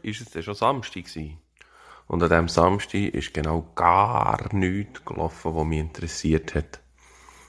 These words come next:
Also sind wir eigentlich gar nicht auf das Konzertgelände.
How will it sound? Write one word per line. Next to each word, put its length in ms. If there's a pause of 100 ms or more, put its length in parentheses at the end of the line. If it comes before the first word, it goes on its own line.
(220)
Also 600
sind 280
wir 80 (100)
eigentlich 360
gar 180
nicht 160
auf 140
das 240 (100)
Konzertgelände. 880